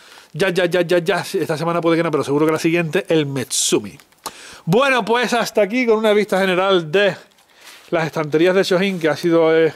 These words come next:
un parte del proyecto nuevo. Siento el contraluz, pero, eh, lo siento y ya está. Me despido. Mañana habrá un último vídeo sobre ya el estudio totalmente montado, el,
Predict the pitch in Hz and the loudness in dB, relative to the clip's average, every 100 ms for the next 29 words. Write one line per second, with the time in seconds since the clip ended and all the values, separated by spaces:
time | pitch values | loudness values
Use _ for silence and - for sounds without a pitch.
0 | - 170 147 160 156 160 156 147 160 170 | -6 -12 -4 -2 0 0 0 -2 -2 0
1 | 143 - 151 151 143 143 139 156 175 147 | 0 -2 -2 0 0 0 0 0 0 0
2 | 165 202 - - - - - 123 117 - | 0 -2 -8 -20 -20 -20 -8 -6 -6 -8
3 | 110 - 156 165 143 - 202 - - - | -8 -6 -2 0 0 -2 -4 -6 -20 -20
4 | - - _ _ _ 226 226 202 - 302 | -20 -20 _ _ _ 0 2 2 0 0
5 | 302 254 240 185 156 - - - 160 156 | 2 4 2 0 -4 -16 -18 -12 -8 -4
6 | 185 196 175 175 170 170 175 165 160 156 | -2 0 2 4 4 2 -2 -2 -2 2
7 | 165 160 147 147 - 156 135 135 127 127 | 2 4 2 2 0 -2 0 0 -4 -6
8 | 156 _ _ - - 165 165 165 - 170 | -12 _ _ -20 -12 0 2 2 2 2
9 | 165 156 151 151 156 147 143 135 131 160 | 2 2 0 0 -2 -2 -4 -4 0 2
10 | 151 147 143 143 139 135 135 | 4 2 2 2 0 0 -4